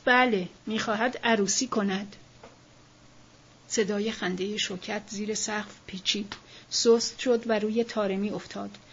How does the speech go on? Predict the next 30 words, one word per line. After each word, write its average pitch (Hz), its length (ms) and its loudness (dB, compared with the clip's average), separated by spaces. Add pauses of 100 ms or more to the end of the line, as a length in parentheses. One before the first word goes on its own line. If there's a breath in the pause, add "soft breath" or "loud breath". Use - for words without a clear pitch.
(200 loud breath)
جارو 233 360 6
نوسان 220 480 2
پیدا 185 320 -4
کرد. 196 380 -10 (340 loud breath)
«جز 226 340 8
جیگر 226 460 4
بزنی، 208 540 4 (320)
شکم 226 400 2
را 226 140 2
چنگ 220 360 2
زد. 190 320 -4 (100)
عروسی 226 420 6
کند، 220 480 2
دلش 262 340 6
برای 226 360 4
کی 277 220 0
رفته؟» 226 480 0 (800)
«هنوز 330 280 8
انتخاب 269 520 2
نکرده.» 202 640 0 (340)
از 208 200 0
میان 208 240 0
دو 226 200 4
لنگه 196 460 0
در 226 300 2 (320 loud breath)
سر 262 300 4
برزو 220 400 2
بیرون 208 360 0
آمد. 190 320 -2 (180)
شوکت 226 460 0